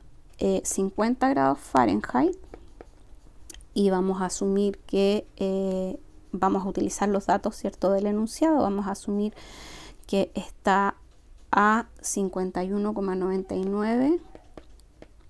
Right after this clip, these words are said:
eh, psia, y el punto dos está a cero grados Fahrenheit y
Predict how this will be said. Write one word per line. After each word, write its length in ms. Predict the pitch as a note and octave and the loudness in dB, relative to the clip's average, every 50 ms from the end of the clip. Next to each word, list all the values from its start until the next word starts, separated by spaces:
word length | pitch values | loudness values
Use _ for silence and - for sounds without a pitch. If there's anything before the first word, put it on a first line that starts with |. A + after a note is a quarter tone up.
| - - - - - - - - - | -20 -20 -20 -20 -20 -20 -20 -14 -8
eh, 320 | - G3 F#3 F#3 F#3 - - | -4 -4 -2 -2 -4 -6 -8
psia, 460 | - - - - F3 F3 G3 A#3+ - - - - - - - - - - - - - - - - - - - - - - - - - - - - - - | -10 -6 -2 0 2 2 2 0 -2 -4 -8 -20 -20 -20 -20 -20 -20 -20 -20 -20 -20 -20 -20 -20 -20 -20 -20 -20 -20 -20 -20 -18 -18 -18 -18 -18 -4 2
y 220 | - C4+ D4 E4 - - - - - - - - - - - - - - | 6 8 8 8 6 2 -6 -20 -20 -20 -20 -20 -20 -20 -20 -18 -6 0
el 160 | A3 G#3 G#3 | 0 0 2
punto 400 | - - G#3 G#3+ G#3 - G3+ G#3 | 2 2 2 2 2 2 2 4
dos 360 | G#3+ A3+ B3 C#4+ D#4 - - - - | 4 6 4 4 2 0 -4 -8 -6
está 440 | G3+ F#3+ - - - F#3+ F#3 - - - | -6 -6 -6 -4 -4 -4 -4 -4 -6 -8
a 100 | G3 F#3 | -10 -10
cero 320 | - - - A3+ A3+ C4 | -8 -4 -4 -2 0 0
grados 280 | C4 C4+ C#4+ C#4 C#4+ D4 | 2 2 2 2 2 0
Fahrenheit 720 | - - - E4 E4+ F4 F4+ F4+ E4+ - - E4+ F#4 B4 C5 - - - - - - - - - | -2 0 2 4 4 4 4 2 0 0 0 0 0 0 -4 -8 -16 -20 -20 -20 -20 -8 -2 0
y 280 | A#3+ B3 C4 D4+ E4 | 2 2 2 2 0